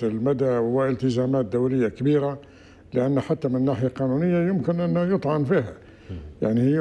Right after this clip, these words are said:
هدفها الأساسي هو التمهيد للانتخابات، وبالتالي، يعني، يستبعد أن تعطى لها إمكانية للخوض في مشاريع كبيرة سواء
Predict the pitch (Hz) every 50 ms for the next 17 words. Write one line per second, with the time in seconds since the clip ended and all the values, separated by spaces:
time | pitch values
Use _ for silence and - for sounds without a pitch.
0 | 147 135 127 123 165 185 151 135 - 135 135 123 120 113 - - 196 208 170 123
1 | 131 175 165 160 175 175 170 151 - - 156 151 147 175 196 196 196 180 - -
2 | - - - - - - - - - 151 170 175 160 151 127 147 131 - 139 127
3 | 123 113 98 - - - - - - - - - - - - - - - - -
4 | - - - 120 123 131 135 135 - 202 190 175 175 175 175 - - - - 151
5 | 135 139 143 143 147 151 160 143 - - 214 214 190 156 151 143 156 151 147 135
6 | - 139 135 127 - 160 143 127 127 131 127 123 - 135 143 156 156 147 143 135
7 | 123 120 117 - - 156 151 143 120 - 123 127 127 110 - 139 139 131 127 117
8 | 101 - 139 151 156 151 147 151 143 - - - - - - - - - - -
9 | - - - 147 135 139 147 147 143 135 135